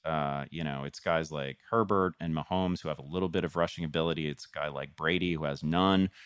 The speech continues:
Rodgers who has fu-, basically none. Dak is in there. Burrow's in there. Like, these are just not guys that were doing it on the strength of their rushing contributions. I had, I had a fair amount of Jalen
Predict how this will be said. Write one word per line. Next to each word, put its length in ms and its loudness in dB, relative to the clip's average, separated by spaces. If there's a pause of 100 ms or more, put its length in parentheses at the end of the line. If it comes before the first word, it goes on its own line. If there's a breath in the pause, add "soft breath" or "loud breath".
(200 loud breath)
Rodgers 480 4
who 100 -8
has 220 -6
fu-, 180 -4 (140)
basically 420 -4
none. 540 2
Dak 320 4
is 140 0
in 120 2
there. 220 2
Burrow's 480 4
in 100 4
there. 340 4
Like, 220 -2
these 240 0
are 60 0
just 180 -6
not 280 0
guys 340 2
that 100 -6
were 120 -8
doing 280 0
it 140 -2 (580 loud breath)
on 400 2 (140)
the 80 -4
strength 280 -2
of 120 -10
their 100 -2
rushing 360 0
contributions. 760 -6 (440 loud breath)
I 160 6
had, 480 4 (680 loud breath)
I 80 0
had 140 8
a 60 6
fair 280 6
amount 380 4
of 140 -6
Jalen 300 -2